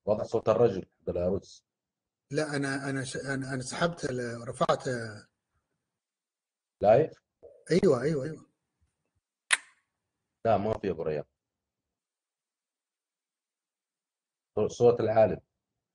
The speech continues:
Speaker 2: لا، لا، أنا ضارب على ال-، ال-، الإيقاف الب-، مشاركة البث.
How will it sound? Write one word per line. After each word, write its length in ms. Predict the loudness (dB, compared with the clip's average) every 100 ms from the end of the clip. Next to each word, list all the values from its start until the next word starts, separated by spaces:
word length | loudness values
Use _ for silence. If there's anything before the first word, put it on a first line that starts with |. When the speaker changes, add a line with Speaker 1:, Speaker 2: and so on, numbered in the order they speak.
| _ _ 2
Speaker 2:
لا، 180 | 4
لا، 220 | 4 2 2
أنا 240 | 0 0
ضارب 340 | 4 4 4
على 180 | 4 2 0 -2 -6 -10 -12
ال-، 680 | -10 -10 -12 -12 -12 -12 -16 -12
ال-، 220 | -10 -10
الإيقاف 580 | -12 -12 -10 -4 -4 -2
الب-، 500 | 0 2 2 0 0
مشاركة 440 | 6 6 6 2
البث. 380 | 2 2 0